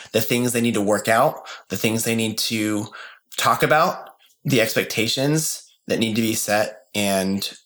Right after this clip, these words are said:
just the, the hope for what you have in store for them. And pray for everybody involved in the process,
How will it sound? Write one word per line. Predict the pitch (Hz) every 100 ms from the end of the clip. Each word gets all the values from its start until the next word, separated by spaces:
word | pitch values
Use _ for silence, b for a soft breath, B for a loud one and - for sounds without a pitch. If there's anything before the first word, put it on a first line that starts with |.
| _ _ 147
just | 131 139 -
the, | 170 123 - - _
the | 127 120
hope | - 120 - - _ _ -
for | 117
what | 107 101
you | 107
have | 110 98 98 - - _ _ _
in | 120
store | 113 107 95
for | -
them. | 98 113 113 117 _ - -
And | 131 120
pray | 117 117
for | - 120 110 B B -
everybody | 127 143 143 139
involved | 117 110 101 110 - 131
in | 120
the |
process, | 101 110 98 104 107 - -